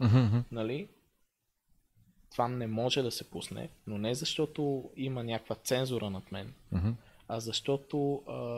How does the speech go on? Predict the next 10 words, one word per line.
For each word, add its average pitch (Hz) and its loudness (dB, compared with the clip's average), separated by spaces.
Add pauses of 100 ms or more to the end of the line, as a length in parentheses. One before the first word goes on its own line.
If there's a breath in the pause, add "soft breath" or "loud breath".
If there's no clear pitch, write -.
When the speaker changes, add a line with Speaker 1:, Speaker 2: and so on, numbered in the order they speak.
(540)
Speaker 2:
просто 139 -2 (120)
обективно, 139 -2
м, 139 -6 (840)
обективно 135 -2
не 139 -2
си - -6
пасва 131 0
с, - -4
а, 135 2
реалността. 127 0